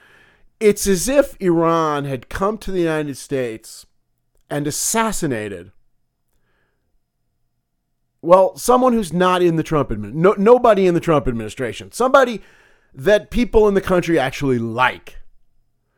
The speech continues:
Okay, now I keep saying assassination. That's actually a big issue in this discussion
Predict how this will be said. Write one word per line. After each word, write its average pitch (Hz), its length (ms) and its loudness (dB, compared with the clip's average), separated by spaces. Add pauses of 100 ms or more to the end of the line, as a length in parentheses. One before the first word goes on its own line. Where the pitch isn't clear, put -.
(240)
Okay, 120 400 -8
now 165 240 -2
I 175 120 0
keep 170 260 -10
saying 180 500 0
assassination. 233 560 -2
That's 262 140 -2
actually 277 260 -2
a 240 40 -4
big 202 340 0 (340)
issue 165 480 -4 (300)
in 151 160 -4
this 131 300 -8
discussion 131 560 -8